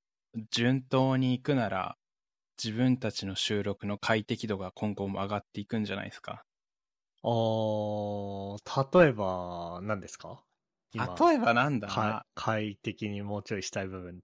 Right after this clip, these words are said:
Speaker 2: て。
Speaker 1: えー、ゆ-、そう言われるとな、何も思いつかないな。今、十分快適だけど。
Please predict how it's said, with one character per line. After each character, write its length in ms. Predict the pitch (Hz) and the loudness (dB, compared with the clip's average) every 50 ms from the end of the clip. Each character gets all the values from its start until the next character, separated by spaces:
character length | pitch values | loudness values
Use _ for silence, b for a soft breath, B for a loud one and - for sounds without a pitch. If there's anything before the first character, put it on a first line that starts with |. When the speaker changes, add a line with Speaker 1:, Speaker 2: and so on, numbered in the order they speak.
| _ | _
Speaker 2:
て。 160 | - 87 76 _ _ _ _ _ _ _ _ - | -18 -20 -20 _ _ _ _ _ _ _ _ -12
Speaker 1:
え 720 | 117 120 127 139 139 135 135 139 139 139 139 139 139 131 123 - - _ _ _ _ _ _ _ _ _ _ _ _ - | -10 -10 -8 -10 -12 -12 -12 -14 -14 -12 -12 -12 -12 -12 -14 -16 -18 _ _ _ _ _ _ _ _ _ _ _ _ -10
ー、 40 | 127 | -8
ゆ-、 180 | 120 120 107 | -6 -6 -6
そ 400 | - - - 143 139 143 147 143 | -8 -8 -8 -8 -8 -8 -8 -8
う 20 | 135 | -8
言 160 | 127 143 135 | -6 -6 -6
わ 140 | 139 139 143 | -4 -4 -2
れ 100 | 147 143 | -2 -2
る 120 | 147 147 | -2 -4
と 160 | 143 - 131 | -4 -2 -4
な、 680 | 120 117 113 113 113 113 113 113 113 110 107 98 104 107 - | -4 -2 -4 -4 -4 -4 -2 -2 -2 -2 -2 -4 -4 -6 -8
何 260 | - 113 113 120 120 | -10 -10 -10 -8 -8
も 340 | 120 117 117 117 117 - _ _ _ _ _ _ _ _ _ _ - | -8 -6 -6 -8 -8 -10 _ _ _ _ _ _ _ _ _ _ -10
思 240 | - 117 117 120 123 | -8 -4 -4 -2 -2
い 60 | 127 | -4
つ 100 | 131 - | -4 -6
か 120 | - 139 120 | -4 -2 -2
な 140 | 113 101 | -2 -2
い 60 | 98 95 | -4 -4
な。 260 | 95 98 101 98 95 | -6 -6 -6 -6 -4
今、 340 | 104 117 117 110 104 104 - _ - | -2 -2 0 0 -2 -6 -8 _ -8
十 220 | - 113 113 117 | -6 -4 -4 -4
分 240 | 113 123 117 110 110 | -2 -2 -2 -2 -2
快 240 | - - 104 107 104 | -6 -8 -8 -10 -8
適 240 | - 101 - - | -10 -12 -12 -8
だ 120 | 113 104 107 | -10 -10 -10
け 100 | - - | -10 -14
ど。 220 | - - - - | -14 -14 -14 -16